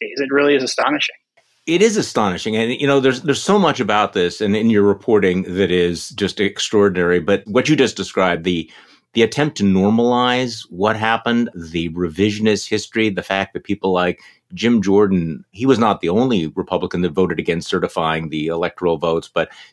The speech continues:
Speaker 2: Jim Jordan played a special role in this. I mean, he was more than just your, your average run-of-the-mill co-conspirator. I mean, he was out there, you know, obviously colluding with the Trump White House, you know, appearing at these Stop the Steal rallies. But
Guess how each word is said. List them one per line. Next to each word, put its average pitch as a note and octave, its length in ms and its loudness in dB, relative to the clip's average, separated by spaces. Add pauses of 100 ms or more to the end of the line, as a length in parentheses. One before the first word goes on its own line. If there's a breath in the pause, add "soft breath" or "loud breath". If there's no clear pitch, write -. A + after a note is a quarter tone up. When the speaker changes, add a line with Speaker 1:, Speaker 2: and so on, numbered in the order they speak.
Speaker 2:
Jim E3+ 180 4
Jordan B2 320 2
played G2+ 240 0
a E2+ 40 -2
special F2+ 460 -4
role D#2+ 300 -2
in D2 100 -8
this. A#1+ 220 -14
I F#2 40 -6
mean, F#2+ 120 0
he B2 100 0
was G#2 180 0
more F#2+ 240 2
than F2 160 -2
just E2 360 -2
your, D#2+ 260 -4 (220 loud breath)
your G#2 160 2
average A2 280 2
run-of-the-mill F#2+ 540 2
co-conspirator. F2+ 880 -2
I D2 80 -4
mean, F2 140 -8
he D3+ 320 -6
was E2+ 340 -4 (100)
out A2 380 0
there, C#2+ 420 -8 (420 loud breath)
you F#2 80 -6
know, - 100 -2
obviously G#2 640 0
colluding G2 720 0
with F2+ 320 -4
the G2+ 140 -2
Trump G2 300 -2
White E2+ 320 -2
House, G#2 600 -4
you E2+ 100 -10
know, C2+ 140 -14
appearing A2+ 400 0
at F2+ 100 0
these E2+ 160 -8
Stop - 380 -4
the F2+ 80 -8
Steal F#2+ 400 -2
rallies. E2+ 420 -2
But F#2+ 220 -2